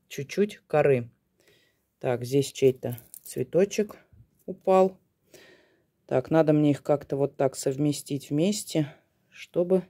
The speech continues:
не сломались. Сделаю. Вот видите, что творит мой мох. Совершенно без корней сажали орхидейку сюда.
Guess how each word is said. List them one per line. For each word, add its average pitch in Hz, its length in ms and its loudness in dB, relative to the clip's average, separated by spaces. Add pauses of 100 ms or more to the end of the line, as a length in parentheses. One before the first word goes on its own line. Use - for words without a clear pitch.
не 151 200 -2
сломались. 143 840 -2 (920)
Сделаю. 127 680 4 (1120)
Вот 165 160 -10
видите, 202 500 0 (1120)
что - 360 6
творит 175 600 4
мой 170 460 0
мох. 147 420 0 (140)
Совершенно 185 720 4
без 151 200 -4
корней 170 380 4
сажали 147 460 4
орхидейку 143 680 0
сюда. 175 420 2